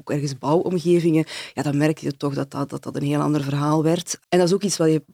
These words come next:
ja, bij klanten, hè, toen, toen ik zelf als consultant werkte bij Hayes in recrutering, ja, dat je jammer genoeg die vraag kreeg, hè. Ook al was dat bijvoorbeeld, ja, tien jaar geleden, dat je toch al zou denken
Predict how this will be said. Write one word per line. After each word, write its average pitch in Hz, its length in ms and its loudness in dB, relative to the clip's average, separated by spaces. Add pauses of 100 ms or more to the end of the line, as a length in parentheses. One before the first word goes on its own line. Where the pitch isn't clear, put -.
(160)
ja, - 240 -10
bij 147 140 -4
klanten, 156 440 -2
hè, 165 140 -2
toen, 156 200 -4
toen 156 140 -2
ik 147 100 -2
zelf 156 200 2
als 147 140 -2
consultant 165 420 0
werkte 156 260 -4
bij 147 160 0
Hayes 165 260 4
in 170 60 4
recrutering, 151 680 0 (440)
ja, 170 160 0
dat 151 120 0
je 147 100 2
jammer 175 300 4
genoeg 165 460 0 (120)
die 147 240 -6
vraag 151 320 -4
kreeg, 165 360 2
hè. 170 120 0
Ook 175 120 0
al 151 120 2
was 165 120 2
dat 175 100 0
bijvoorbeeld, 151 520 0
ja, - 360 -12
tien 170 200 0
jaar 156 180 2
geleden, 147 480 0
dat 156 120 -4
je 147 120 -4
toch 170 180 -2
al 160 160 2
zou 147 260 -2
denken 165 420 2